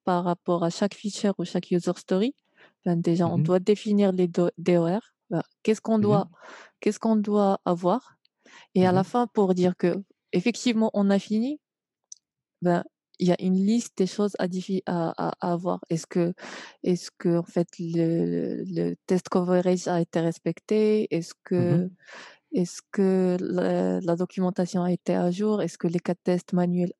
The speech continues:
Speaker 1: ont été rédigés ? L'automatisation ?
Speaker 2: Mhm.
Speaker 1: L'environnement, est-ce qu-, est-ce qu'on a testé dans l'environnement ? Parce qu'en fait, il y a, on avait du mal à savoir qu'est-ce qu'on a vraiment fini parce que,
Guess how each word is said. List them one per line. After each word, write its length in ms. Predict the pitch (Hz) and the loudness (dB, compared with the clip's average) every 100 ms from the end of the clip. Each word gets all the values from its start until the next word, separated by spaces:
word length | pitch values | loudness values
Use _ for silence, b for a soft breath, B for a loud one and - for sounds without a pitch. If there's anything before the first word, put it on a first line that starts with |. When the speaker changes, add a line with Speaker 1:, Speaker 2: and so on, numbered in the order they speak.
| - | -6
Speaker 1:
ont 100 | 175 | -4
été 460 | 180 - 170 170 - | -4 -2 -4 -4 -6
rédigés ? 520 | 175 175 175 196 214 | -4 -2 0 2 0
L'automatisation ? 880 | 190 175 180 180 - 175 175 220 226 _ B B B B B _ - | -2 -2 -2 -4 -2 -2 -2 -2 -6 _ B B B B B _ -8
Speaker 2:
Mhm. 160 | 110 110 - _ | -6 -6 -12 _
Speaker 1:
L'environnement, 680 | 202 202 190 196 190 190 190 - | 0 0 2 2 2 0 -2 -4
est-ce 220 | - 170 - - | -6 -8 -8 -10
qu-, 120 | - | -6
est-ce 200 | 180 180 | -4 -6
qu'on 240 | - 190 185 | -4 0 0
a 60 | |
testé 280 | 185 180 180 | 0 -2 -2
dans 160 | 175 175 | -2 -2
l'environnement ? 600 | 175 175 180 180 220 262 B B B B _ | -2 -2 -2 -2 -2 -8 B B B B _
Parce 160 | 220 208 | -6 -4
qu'en 280 | 247 - | -4 -4
fait, 260 | 202 226 - - | -4 -4 -6 -8
il 240 | 208 202 | -4 0
y 80 | 202 | 2
a, 160 | 202 208 | 0 0
on 160 | 202 208 | -2 2
avait 240 | 208 208 | 2 2
du 180 | 196 214 | 0 0
mal 180 | 233 254 | 0 0
à 40 | 240 | 0
savoir 360 | 240 226 240 | 0 0 -2
qu'est-ce 260 | - 240 - | -2 -6 -4
qu'on 220 | 226 208 | -2 2
a 100 | 202 | 2
vraiment 420 | 196 196 214 240 | 0 0 0 0
fini 320 | 240 240 240 | -6 -4 -4
parce 200 | 262 208 | -2 -4
que, 160 | - 208 | -2 -6